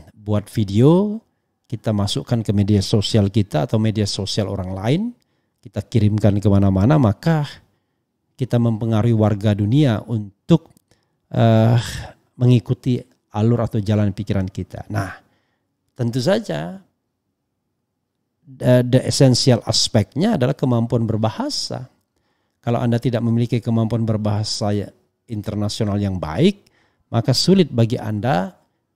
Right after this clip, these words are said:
langsung bisa mempengaruhi lawan bicara Anda. Kalau misalnya melalui penerjemah, <laughs> ya itu namanya, eh,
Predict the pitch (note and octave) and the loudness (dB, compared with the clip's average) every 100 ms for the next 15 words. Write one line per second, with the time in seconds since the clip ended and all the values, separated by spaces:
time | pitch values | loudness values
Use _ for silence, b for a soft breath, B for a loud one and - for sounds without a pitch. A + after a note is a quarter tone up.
0 | _ G#2+ C#3 D#3 - F3 B2+ A#2+ A#2+ B2+ | _ -6 -4 -2 -2 -2 -2 -4 -2 0
1 | A#2 A2 A2+ A2+ A2 G#2 G#2+ G2+ G2 F#2 | 0 0 -2 0 0 0 -2 -2 -2 -4
2 | F2+ F#2+ F#2 F#2 - F2 B B B B | -4 -6 -8 -10 -16 -18 B B B B
3 | _ _ _ _ _ _ G2+ G2 G#2 G#2+ | _ _ _ _ _ _ -2 2 4 4
4 | A2 G#2 - G#2 G2+ G#2+ G2+ G2+ G2+ G2+ | 4 2 2 4 4 4 2 2 2 2
5 | G#2 - F#2+ F2+ - F#3 G#3 D#3 F3+ B | 2 2 0 0 2 4 4 4 2 B
6 | B B B - G#2+ - B2+ A#2 - D3+ | B B B -4 2 2 2 -2 0 2
7 | A2+ G#2 G2+ G#2 A2+ D#3 - B C#3+ C#3+ | 4 4 4 4 4 2 0 B -10 -8
8 | C3+ B - A#2 A2+ A2 | -10 B 2 4 6 2